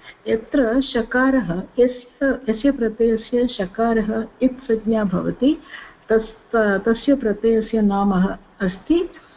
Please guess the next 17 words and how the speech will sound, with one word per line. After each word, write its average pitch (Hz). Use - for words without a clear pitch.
सार्वधातुकप्रत्ययः। 214
उदाहरणेन 214
शतृ, 233
शानच्, 220
श्नं, 214
श्ना, 220
एते 226
सर्वे 233
षित् -
प्रत्ययः 185
अस्ति। 262
So 254
तेषां 233
नाम 202
अपि 226
सार्वधातुकप्रत्ययः 185
इति। 185